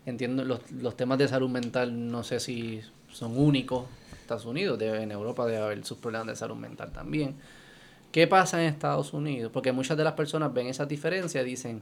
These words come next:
"Bueno, pues lo único diferente en estos lugares son las leyes de las armas de fuego, cuán fácil es conseguir armas de fuego". Y dicen, "Como esa es la única diferencia, esa es la variable que explica la diferencia de estas catástrofes".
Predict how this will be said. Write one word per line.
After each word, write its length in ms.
"Bueno, 240
pues 160
lo 100
único 320
diferente 560
en 80
estos 240
lugares 480
son 180
las 140
leyes 420
de 580
las 200
armas 240
de 80
fuego, 400
cuán 180
fácil 440
es 100
conseguir 360
armas 220
de 80
fuego". 320
Y 60
dicen, 400
"Como 240
esa 160
es 80
la 120
única 220
diferencia, 720
esa 260
es 60
la 160
variable 420
que 80
explica 800
la 160
diferencia 680
de 80
estas 220
catástrofes". 640